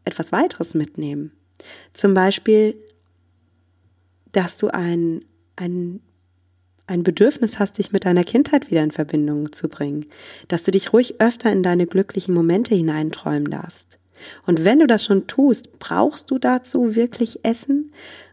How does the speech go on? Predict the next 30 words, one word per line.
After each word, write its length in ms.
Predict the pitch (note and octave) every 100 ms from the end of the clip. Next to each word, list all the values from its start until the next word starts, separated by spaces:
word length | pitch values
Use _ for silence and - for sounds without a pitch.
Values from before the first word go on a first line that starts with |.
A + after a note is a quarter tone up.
| _
Oder 280 | G#3 G#3 G3+
gibt 200 | - -
es 140 | -
noch 140 | G#3 -
einen 180 | G3
anderen 460 | F#3 A#3 C#4+ G#3 F3
Weg, 180 | E3+ E3+
dich 180 | E3+ -
in 80 |
diesen 220 | D#3+ D#3 D#3+
Sch-, 180 | - -
Zustand 560 | - A3 G3+ - E3 D#3+
zu 100 | -
versetzen, 580 | - D#3 D3+ D3 - D#3
in 100 | D3+
dem 140 | D#3+
du 100 | D#3+
dich 160 | D#3+ D#3+
mit 120 | E3
deiner 220 | D#3 D3+
Kindheit 380 | - F#3+ - E3
verbindest? 680 | - D3 D3+ C#3+ C3+ - _ _ _ _ -
Zum 180 | E3+
Beispiel 680 | D#3 D3+ - - E3 D3+ D#3 - _ _ _ _ _
ein 100 | D#3
Foto 640 | - - C4+ G3 F3+ G3 G#3 _ _ _ _ _ _ _
<laughs> 60 | F3 - - _ -
aus 160 | D#3+
glücklichen 440 | G3 E3+ E3 E3 D#3+
Tagen 460 | D#3 D#3 D#3 D#3+